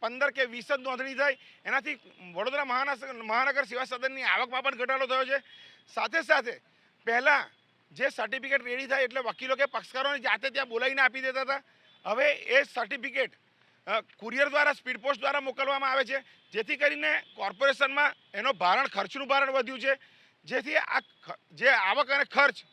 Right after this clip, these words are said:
ખોટી રીતે લે છે, એ ના થાય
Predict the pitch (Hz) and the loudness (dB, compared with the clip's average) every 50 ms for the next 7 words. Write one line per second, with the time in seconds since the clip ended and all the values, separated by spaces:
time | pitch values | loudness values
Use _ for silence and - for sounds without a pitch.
0 | _ _ _ _ _ _ _ _ _ _ 196 220 208 269 285 277 262 277 285 277 | _ _ _ _ _ _ _ _ _ _ -6 -4 -2 -2 -4 -4 -2 0 0 2
1 | 277 269 - - 294 277 285 277 - _ _ _ _ _ _ _ 208 240 254 262 | 2 2 2 2 0 0 0 -2 -6 _ _ _ _ _ _ _ 0 0 0 0
2 | 240 190 214 262 - - 285 285 277 - | 0 2 2 2 2 4 2 2 2 0